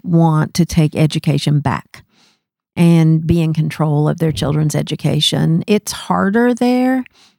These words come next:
Speaker 2: which I didn't know before we went on this, this little tour that, uh, we took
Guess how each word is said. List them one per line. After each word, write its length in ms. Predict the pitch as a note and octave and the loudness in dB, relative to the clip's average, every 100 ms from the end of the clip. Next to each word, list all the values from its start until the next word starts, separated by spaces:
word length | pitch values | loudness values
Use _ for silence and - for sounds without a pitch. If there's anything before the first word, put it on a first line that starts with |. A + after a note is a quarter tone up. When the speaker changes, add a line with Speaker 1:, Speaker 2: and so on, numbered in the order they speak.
| _ - | _ -4
Speaker 2:
which 180 | G3 F#3+ | -2 0
I 120 | F3 | 0
didn't 300 | F#3+ F#3+ F3 | 0 -2 0
know 360 | D#3 D3 D#3+ G3 - | 2 2 2 0 0
before 640 | F3+ - E3+ E3 D#3 D3+ - | 0 0 0 2 0 -4 -6
we 220 | E3 E3 - | -6 -6 -4
went 240 | E3+ E3 D#3+ | 0 2 2
on 160 | D#3 | 2
this, 260 | D#3 - - _ _ _ - _ - | 2 0 -4 _ _ _ -20 _ -8
this 200 | F#3 G3 | -6 -2
little 240 | G3 D#3+ | -2 -2
tour 640 | - - F#3+ F#3+ F#3+ G3+ G#3+ | -6 -4 -2 0 0 -2 -4
that, 220 | F3+ F3+ - _ - | -6 -8 -8 _ -4
uh, 260 | F3+ D#3+ D#3+ | 0 2 2
we 160 | E3+ F3 | 0 0
took 500 | F3+ F3+ G#3 - | 2 0 -2 -8